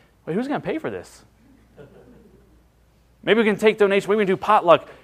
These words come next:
You know, so you start thinking, "What burdens can we put on our guests to, to make it less burdensome on us?" This will cost you. There's real collateral damage. What else is on that list? You can think of those for you. What are the obstacles in your home and in your life?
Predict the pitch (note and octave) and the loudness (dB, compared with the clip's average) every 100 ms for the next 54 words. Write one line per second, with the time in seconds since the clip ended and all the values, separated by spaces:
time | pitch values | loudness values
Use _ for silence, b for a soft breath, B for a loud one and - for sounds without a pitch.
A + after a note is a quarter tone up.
0 | - F3+ F3+ G#3+ G#3 F3 - G#3+ A3 F#3+ | -4 0 4 6 6 6 4 4 4 2
1 | D#3 A#3 E3+ A3 G#3 - F#3 F#3+ G#3+ G#3 | 4 4 8 6 6 0 -4 0 2 4
2 | G3 F3 C#3 G3 G3 - - E3 B B | 4 2 2 4 4 2 -2 -2 B B
3 | G3+ G3+ E3 D#3+ G#3 G#3 G3 G#3 F#3 F#3+ | 0 2 0 4 4 4 4 4 4 -2
4 | F3+ G3+ F#3+ D#3+ G#3 - G3+ - - G3+ | 0 0 -2 0 0 2 0 0 -6 -4
5 | A3+ - F3+ D#3 A2+ F2+ _ _ _ _ | -4 -6 -8 -6 -6 -12 _ _ _ _
6 | _ _ _ _ _ _ _ _ _ _ | _ _ _ _ _ _ _ _ _ _
7 | _ _ _ - D#3+ D3+ E3+ E3+ D#3+ D#3 | _ _ _ -4 -4 -2 0 0 0 0
8 | C#3 B2+ A#2 A2+ - - E3 G3+ F#3 C#3+ | 0 -2 -4 -10 -12 -8 -4 -2 -2 -6
9 | B2+ A2 G2 G2+ - - C3+ A#2+ A#2+ A2 | -12 -12 -14 -16 -18 -20 -16 -14 -14 -16
10 | G2 G2 F#2 - _ _ _ _ - D#3+ | -14 -14 -16 -20 _ _ _ _ -4 -4
11 | F#3 D#3 - _ _ - F#3 A#3 G#3 F#3 | -2 -8 -10 _ _ 0 6 6 4 0
12 | D3+ D#3+ - C#3 A#2+ A2 - A#2 B2 D3+ | -2 -2 -8 -6 -4 -6 -8 -10 -6 -6
13 | D3 C3 B2 A2+ B2 C#3+ C3 G2+ F#2 | -6 -8 -8 -8 -8 -8 -6 -8 -12